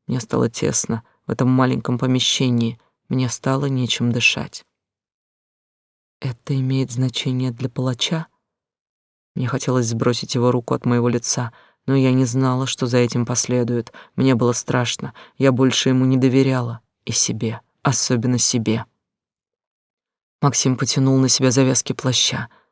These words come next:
не отрывая от меня горящего взгляда, наблюдая, как судорожно я сглотнула. «Для него имеешь значение ты,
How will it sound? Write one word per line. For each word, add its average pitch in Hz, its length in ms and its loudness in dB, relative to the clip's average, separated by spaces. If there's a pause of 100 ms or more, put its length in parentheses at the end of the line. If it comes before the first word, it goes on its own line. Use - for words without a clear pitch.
(300)
не 139 120 2
отрывая 127 440 4
от 120 140 -4
меня 131 240 2
горящего 127 540 2
взгляда, 120 520 0 (280)
наблюдая, 131 580 2
как 131 200 -4
судорожно 131 580 0
я 127 200 0
сглотнула. 120 640 -4 (1040)
«Для 127 360 0
него 127 440 -2
имеешь 131 440 -2
значение 127 680 -2 (120)
ты, 117 300 -8